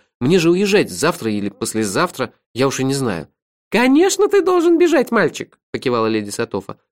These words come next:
«Но сначала нужно умыться, а если получится, я еще и камрой тебя угощу. Вообще-то я ненавижу возиться с жаровней, но ради тебя расстараюсь». Я улыбнулся. «Балуете вы меня, леди Сатофа».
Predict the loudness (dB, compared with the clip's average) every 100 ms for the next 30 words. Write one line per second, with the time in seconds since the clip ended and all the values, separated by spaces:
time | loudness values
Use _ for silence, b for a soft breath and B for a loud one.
0 | _ 0 2 4 2 0 2 0 2 2
1 | 0 0 0 0 0 -4 -6 -12 -12 _
2 | 0 2 2 0 2 2 2 -2 -2 0
3 | 0 0 2 2 2 0 2 0 0 2
4 | 2 2 0 -2 -8 B B -2 0 2
5 | 2 4 4 4 2 2 2 2 0 -2
6 | -2 0 2 2 4 4 2 2 0 -2
7 | -2 -2 -2 -2 -4 -6 -4 -2 -2 -4
8 | -8 -12 -20 _ _ _ -6 -4 -2 -4
9 | -6 -6 -6 -10 -18 _ _ -8 -2 0
10 | 2 0 -2 -6 -4 -6 -6 -8 -8 -8
11 | -10 -14